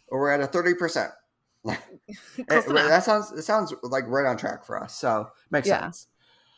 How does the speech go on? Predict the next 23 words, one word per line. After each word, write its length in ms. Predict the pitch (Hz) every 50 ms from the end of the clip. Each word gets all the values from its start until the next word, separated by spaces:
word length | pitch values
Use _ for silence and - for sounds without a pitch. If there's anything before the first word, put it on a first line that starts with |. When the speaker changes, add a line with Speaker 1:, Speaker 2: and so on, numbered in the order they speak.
| _ _
Speaker 1:
What 300 | - 123 123 170 226 -
did 140 | 302 247 180
George 240 | - 156 180 185 -
Washington 560 | 156 139 143 - - 147 139 165 160 156 131
give 220 | 117 127 127 -
his 120 | - 160 -
soldiers 420 | - 131 120 113 123 123 123 120 -
for 140 | - 135 117
July 320 | - 123 113 117 131 165
fourth 400 | - - 143 123 113 127 127 - -
in 100 | 123 117
seventeen 600 | - - 127 123 147 156 - - 156 147 143 143
seventy-eight? 680 | - - 139 123 123 117 117 113 104 98 98 - - _ _ _ _ _ _ _ _ _ _ _ _ _ _ _ _ _ _ _ _ _
All 80 | 127 139
right, 200 | 123 101 - -
so 180 | - - 113
seventeen 340 | 98 - 113 127 147 175 196
seventy-eight, 480 | 196 240 220 208 196 156 135 131 110 -
so 140 | - 139
it's 220 | 120 - - - -
two 160 | - 170 175
years 300 | 190 196 196 196 190 - -
after 600 | 135 135 135 - - - 123 123 127 143 147